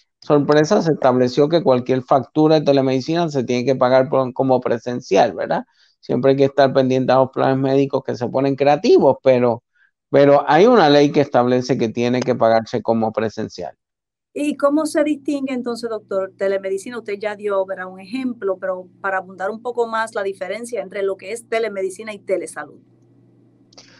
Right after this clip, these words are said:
Speaker 1: Telesalud son las otras profesiones, ¿verdad? Los nutricionistas, los, los distintas otras profesiones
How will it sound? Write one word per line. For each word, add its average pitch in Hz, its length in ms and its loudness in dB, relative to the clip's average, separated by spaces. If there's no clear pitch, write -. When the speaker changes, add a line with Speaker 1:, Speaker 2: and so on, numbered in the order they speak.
Speaker 1:
Telesalud 170 560 6
son 240 200 4
las 202 160 6
otras 190 200 2
profesiones, 165 720 0
¿verdad? 131 400 2
Los 117 220 0
nutricionistas, 127 1160 0
los, 110 420 0
los 123 420 2
distintas 143 560 2
otras 160 300 4
profesiones 160 580 0